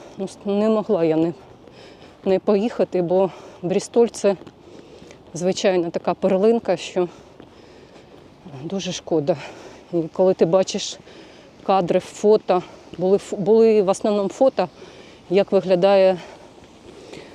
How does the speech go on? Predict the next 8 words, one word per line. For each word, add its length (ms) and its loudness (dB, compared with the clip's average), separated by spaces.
всередині 800 2
сам 320 -2
Брістоль. 440 0
І 60 -10
це, 220 -2
звичайно, 640 0
жахливо. 600 -2
Бачите, 520 -4